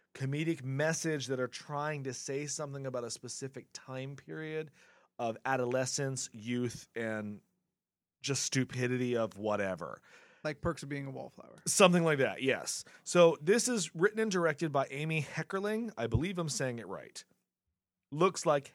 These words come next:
Speaker 1: Heckerling.
Speaker 2: If we're wrong, she can call us up.
Speaker 1: Yeah. She directed Fast Times at Ridgemont High.
Speaker 2: Love it.
Speaker 1: Wrote and directed Clueless.
Speaker 2: It's okay.
Speaker 1: It has its time and place, but it,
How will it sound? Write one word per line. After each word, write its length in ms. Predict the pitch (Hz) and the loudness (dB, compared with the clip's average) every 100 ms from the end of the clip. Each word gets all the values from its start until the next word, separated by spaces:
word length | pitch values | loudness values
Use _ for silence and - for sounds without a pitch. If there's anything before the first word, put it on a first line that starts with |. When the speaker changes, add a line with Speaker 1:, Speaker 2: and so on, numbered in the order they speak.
| - | -6
Speaker 1:
Heckerling. 540 | 131 107 87 82 147 - _ _ - - _ _ | -4 -4 -8 -6 -6 -6 _ _ -20 -20 _ _
Speaker 2:
If 180 | 170 147 - - | -2 -2 -4 -12
we're 240 | 143 156 | 0 0
wrong, 340 | 147 151 156 | 2 0 0
she 160 | 180 - | -2 -4
can 100 | 180 | -6
call 240 | 170 165 | -4 -4
us 120 | 160 156 | -6 -8
up. 160 | - - - | -12 -14 -16
Speaker 1:
Yeah. 120 | 107 - _ _ _ _ _ _ - - | -14 -14 _ _ _ _ _ _ -20 -10
She 640 | - - 160 165 165 160 135 | -2 0 2 2 2 0 -2
directed 520 | 131 131 127 143 139 _ _ - | -2 0 -2 -4 -8 _ _ -2
Fast 320 | 127 131 - | 0 0 -2
Times 320 | 143 147 139 | -4 -4 -6
at 60 | 143 | -6
Ridgemont 420 | 143 135 143 135 | -6 -4 -4 -4
High. 400 | 117 101 104 127 | -4 -6 -6 -8
Speaker 2:
Love 280 | 175 139 - | -8 -8 -10
it. 100 | - _ _ | -16 _ _
Speaker 1:
Wrote 360 | 110 120 160 180 | -4 4 4 4
and 160 | 170 170 | -2 -2
directed 520 | 147 151 156 180 160 | 0 0 -2 -4 -10
Clueless. 760 | - 151 135 95 60 - - | -8 -2 -2 -2 -8 -10 -10
Speaker 2:
It's 80 | - | -10
okay. 320 | 143 - - 180 _ _ _ _ _ _ _ - | -12 -12 -18 -18 _ _ _ _ _ _ _ -2
Speaker 1:
It 100 | 156 | 2
has 180 | 147 135 | 2 0
its 100 | 131 | -2
time 240 | 127 110 | -4 -2
and 100 | 113 | -6
place, 340 | 110 82 82 | -6 -6 -6
but 180 | - 110 | -8 -6
it, 100 | 98 | -6